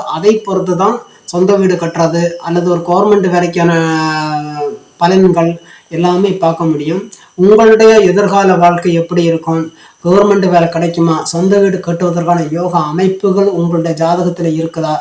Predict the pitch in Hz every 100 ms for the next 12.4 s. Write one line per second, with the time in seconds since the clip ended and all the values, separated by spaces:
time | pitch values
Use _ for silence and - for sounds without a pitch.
0 | - - - - - 175 170 170 180 196
1 | 185 185 - 190 214 214 208 196 180 165
2 | 185 180 170 165 160 - 170 185 196 196
3 | 202 202 190 190 190 185 - - - _
4 | - 165 175 180 175 175 165 - 180 196
5 | 202 202 190 180 190 185 180 202 180 175
6 | 165 165 185 185 185 175 175 170 180 170
7 | 170 170 165 170 185 180 180 175 180 175
8 | 170 160 170 175 170 165 - 175 185 190
9 | 175 160 151 190 180 185 185 185 160 156
10 | 156 165 170 180 170 165 160 160 156 -
11 | 170 190 208 175 160 185 185 196 180 170
12 | 160 156 156